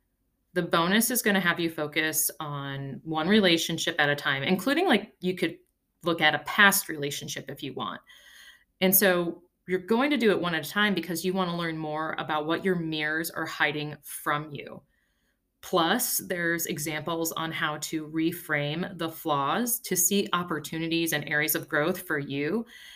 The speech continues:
And honestly, a-, areas of growth in your next relationship. I did this with my first coach in order to help me see attributes that I loved about other people that I found in myself, as well as seeing areas that,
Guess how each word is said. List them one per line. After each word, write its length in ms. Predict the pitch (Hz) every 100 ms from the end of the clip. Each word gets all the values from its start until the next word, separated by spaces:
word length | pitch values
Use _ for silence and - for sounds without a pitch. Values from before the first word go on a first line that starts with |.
| -
And 160 | 175 -
honestly, 760 | 156 190 254 - 311 330 320 - _ _ _ _ _ 190
a-, 40 |
areas 440 | 190 202 220 254
of 140 | 269 214
growth 320 | 165 160 165 -
in 120 | 202
your 140 | 185
next 600 | 170 160 151 147 147 - -
relationship. 920 | 165 156 147 143 143 147 - - - _ _ _ _ _
I 220 | 180 175 226
did 180 | 311
this 240 | 202 202 -
with 200 | 180 175
my 160 | 160
first 720 | 147 - 185 165 160 - - -
coach 600 | - - 151 165 269 - -
in 120 | 190
order 220 | 175 175
to 100 | 170
help 360 | 170 - 160 -
me 400 | 170 160 156 156 -
see 640 | - - 165 160 160 160 - - -
attributes 520 | 160 160 - 170 165
that 100 | -
I 100 | 165
loved 400 | 160 160 156 160
about 340 | 175 151 156 - _ _ 170
other 180 | 170 165
people 420 | - 165 214 226
that 100 | 170
I 80 | 160
found 320 | - 147 147
in 80 | 147
myself, 500 | 135 - 240 233 226 -
as 220 | 180 180
well 180 | 185 240
as 160 | 285
seeing 320 | - 214 185
areas 420 | 170 175 170 165 -
that, 420 | 139 147 143 -